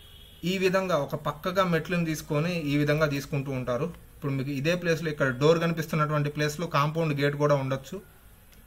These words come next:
సేమ్ అలాగే ఇక్కడ కూడా మీరు అబ్జర్వ్ చేస్తే జనరల్గా మనం యూజ్ చేసేటువంటి మెట్లు, ఇల్లు ఇంటికి ఎదురుగా, ఆ వాకిలికి ఎదురుగా, లేదంటే కాంపౌండ్కి ఎదురుగా వచ్చేటువంటి మెట్లు, డైరెక్ట్గా ఎక్కేటువంటి మెట్లు ఉంటాయి.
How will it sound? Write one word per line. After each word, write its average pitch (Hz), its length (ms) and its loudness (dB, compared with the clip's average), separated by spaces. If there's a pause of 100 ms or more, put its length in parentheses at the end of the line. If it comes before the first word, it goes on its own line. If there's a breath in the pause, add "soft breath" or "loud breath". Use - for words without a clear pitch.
(300)
సేమ్ 180 220 0
అలాగే 175 280 2
ఇక్కడ 175 180 -4
కూడా 175 160 2
మీరు 160 160 2
అబ్జర్వ్ 156 340 2
చేస్తే 156 500 -2 (760 loud breath)
జనరల్గా 165 420 2
మనం 156 320 0
యూజ్ 156 300 -2
చేసేటువంటి 147 560 0
మెట్లు, 139 380 -4 (360 loud breath)
ఇల్లు 160 300 2
ఇంటికి 147 340 0
ఎదురుగా, 147 440 2
ఆ 135 60 0
వాకిలికి 143 460 2
ఎదురుగా, 139 320 2
లేదంటే 135 300 0
కాంపౌండ్కి 139 500 0
ఎదురుగా 135 280 -2
వచ్చేటువంటి 127 460 -4
మెట్లు, 131 260 -2
డైరెక్ట్గా 143 400 4
ఎక్కేటువంటి 131 480 -4
మెట్లు 127 260 -4
ఉంటాయి. 139 260 -4